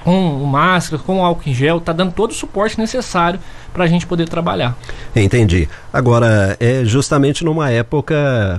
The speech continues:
Speaker 2: complicada como essa que as pessoas mais demandam o serviço de vocês, né?
Speaker 1: Exatamente. Cresceu muito a demanda, né? É, sobretudo, assim, pela questão do desemprego, né? Se eu não me engano, são, no país todo são vinte milhões de desempregados. Então,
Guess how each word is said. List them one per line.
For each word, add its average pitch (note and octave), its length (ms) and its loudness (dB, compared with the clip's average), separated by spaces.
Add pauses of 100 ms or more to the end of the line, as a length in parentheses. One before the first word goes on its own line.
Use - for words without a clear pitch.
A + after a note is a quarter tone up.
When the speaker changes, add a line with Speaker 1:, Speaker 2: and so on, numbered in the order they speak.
Speaker 2:
complicada A2 540 2
como G#2 220 0
essa G#2+ 240 0
que - 80 -4
as B2+ 100 -4
pessoas C3 340 0
mais C3+ 300 2
demandam A#2 420 2
o A2+ 60 0
serviço G2 400 0
de A2 80 -2
vocês, G2 480 0
né? G#2 80 0 (380)
Speaker 1:
Exatamente. E3 680 -2
Cresceu D#3+ 380 -2
muito G3 340 -2
a - 20 -2
demanda, D#3 600 0
né? E3+ 320 0
É, D3 340 -2 (380)
sobretudo, E3+ 520 2
assim, E3 220 0
pela E3 240 -2
questão D#3+ 260 -2
do D#3+ 60 0
desemprego, D#3 680 0
né? D#3 160 -2
Se D#3+ 100 -4
eu D#3 40 -2
não D#3 40 -2
me D#3 60 -2
engano, D3+ 180 -2
são, C#3+ 300 -6 (160)
no D#3 200 2
país D#3+ 360 -2
todo D#3 200 -4
são D3+ 220 -4
vinte D3+ 320 -2
milhões D3 320 0
de C3 60 -4
desempregados. C3 720 -2
Então, D3+ 240 0